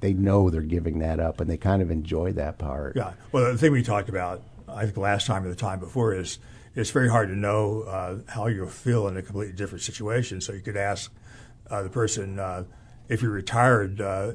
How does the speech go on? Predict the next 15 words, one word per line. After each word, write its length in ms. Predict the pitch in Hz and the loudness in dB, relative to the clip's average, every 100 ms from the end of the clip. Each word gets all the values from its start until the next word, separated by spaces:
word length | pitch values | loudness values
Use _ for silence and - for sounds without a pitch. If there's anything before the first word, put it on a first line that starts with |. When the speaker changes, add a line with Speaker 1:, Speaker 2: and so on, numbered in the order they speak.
| 87 107 | -8 -6
Speaker 2:
do 120 | 113 | -2
you 60 | |
look 160 | 107 95 | -2 -2
forward 300 | 123 107 95 | -2 -2 -2
to, 240 | 95 101 - | -6 -8 -10
to 280 | - 104 104 | -10 -8 -8
getting 300 | 101 107 101 | -6 -4 -2
up 180 | 98 101 | -2 -4
with 100 | 101 | -2
nothing 220 | 110 104 | -2 -2
to 80 | 98 | -4
do 300 | 90 110 113 | -2 0 0
on, 300 | 98 95 92 - | 0 -4 -6 -8
on 160 | 113 95 | -8 -4
Monday? 460 | 98 127 113 - | 0 2 2 -2